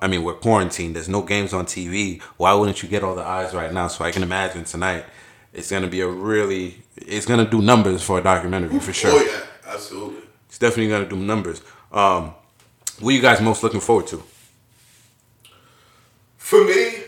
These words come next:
Speaker 2: I'm most forward, looking forward to how Jordan's life off the court was. Not so much, you know, well, I'm always looking forward to the on, on the court stuff too, you know, don't get me wrong, and, uh,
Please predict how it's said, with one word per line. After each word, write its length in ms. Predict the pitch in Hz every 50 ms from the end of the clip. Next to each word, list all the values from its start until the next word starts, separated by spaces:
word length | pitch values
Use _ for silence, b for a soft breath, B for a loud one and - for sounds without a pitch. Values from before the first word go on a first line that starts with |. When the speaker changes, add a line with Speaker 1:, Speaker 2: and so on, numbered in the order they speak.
| -
Speaker 2:
I'm 380 | - - - - - - 208 - - b b b b b b b b b _
most 460 | - 165 185 202 - - - - -
forward, 580 | - - - - 196 196 196 165 151 - - - - - _ _ _ _ _ _ 113 120
looking 400 | 131 147 147 143 - - - -
forward 400 | - - 139 139 139 143 - -
to 400 | - 135 131 123 120 - - - _ _ _ _ _ _ _ _ _ _ _ -
how 520 | - - - 135 131 127 127 127 120 - - - 131 147
Jordan's 640 | 139 131 131 131 127 127 123 123 120 - - - _ _ _ _ _ _ _ _
life 360 | 113 117 120 117 117 - -
off 280 | - - 107 - - -
the 60 | 98
court 360 | - - 117 107 98 92 -
was. 240 | 110 107 101 - -
Not 320 | 107 113 123 123 - -
so 260 | - - 131 120 120 117
much, 340 | 82 82 82 - - b b b b b b b b
you 120 | - 170 165
know, 140 | - - - - _ -
well, 240 | - 147 175 165
I'm 80 | 131 139
always 260 | 139 139 135 135 139
looking 200 | 135 131 131 127
forward 260 | - 135 127 120 123
to 0 |
the 140 | 120 113 -
on, 180 | 135 135 135 123 120
on 320 | 123 127 127 123 123 123
the 40 | -
court 200 | - - 123 123
stuff 480 | - - 139 127 120 120 - - - _ _
too, 300 | - 147 135 131 131 131 127
you 80 | 117 113
know, 140 | 117 110 110
don't 180 | 110 110 107
get 140 | 117 113 113
me 40 | 117
wrong, 220 | 117 117 117 104 104
and, 180 | 104 104 104 b b b b b b -
uh, 220 | 92 95 92 87